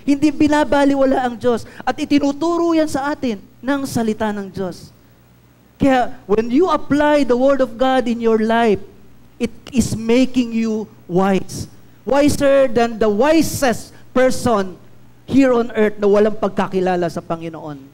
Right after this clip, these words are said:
Kaya mga kapatid sa Panginoon, sa paningin ng Diyos, bawat isa po sa atin na gumaganap ng kalooban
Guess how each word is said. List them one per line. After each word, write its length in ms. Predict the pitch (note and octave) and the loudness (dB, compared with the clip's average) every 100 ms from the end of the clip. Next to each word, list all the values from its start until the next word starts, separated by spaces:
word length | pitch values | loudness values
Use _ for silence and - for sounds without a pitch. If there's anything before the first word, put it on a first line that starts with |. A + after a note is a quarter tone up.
| _ _ _ _ _ A3+ | _ _ _ _ _ -4
Kaya 80 | |
mga 240 | A#3+ C4+ C4+ | 0 0 0
kapatid 240 | C#4 C4 | -2 -2
sa 80 | B3+ | -4
Panginoon, 400 | C4 C4+ C4+ C4 | -2 -4 -4 -4
sa 160 | B3+ - | -4 -2
paningin 400 | A#3 B3 D#4 D4 | -2 0 -2 -2
ng 160 | C#4 | -4
Diyos, 320 | A3 B3+ A#3+ - - - D#3+ | -2 -2 -2 -8 -20 -18 -4
bawat 400 | A#3 A#3+ A#3+ A#3+ | 0 0 -2 -4
isa 160 | A3+ | -6
po 240 | G3+ A3 - | -4 -4 -4
sa 240 | G3 G3 | -6 -6
atin 400 | G3 F3+ E3 D3 - - _ _ - | -6 -8 -8 -12 -20 -20 _ _ -6
na 80 | F#3+ | -2
gumaganap 800 | G3 G3+ G#3 G#3+ A3 A3+ G#3+ - | -2 0 -2 0 -2 -2 -4 -6
ng 160 | G3 | -8
kalooban 480 | F#3+ F#3 F#3 G3+ | -4 -4 -4 -4